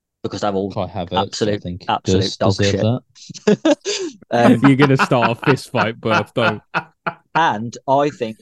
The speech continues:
Speaker 1: Koulibaly, I, I'm, I'm thinking more about Pochettino. He succeeded at Tottenham, well, you know, i-, i-, relatively,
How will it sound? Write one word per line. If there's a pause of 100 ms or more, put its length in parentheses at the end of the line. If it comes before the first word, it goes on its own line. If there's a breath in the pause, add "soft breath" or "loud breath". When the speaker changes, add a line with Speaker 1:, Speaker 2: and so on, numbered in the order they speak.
Speaker 1:
Koulibaly, (1600 soft breath)
I,
I'm,
I'm
thinking
more
about
Pochettino. (500)
He (560)
succeeded
at
Tottenham, (1800)
well, (280)
you
know, (460)
i-,
i-,
relatively,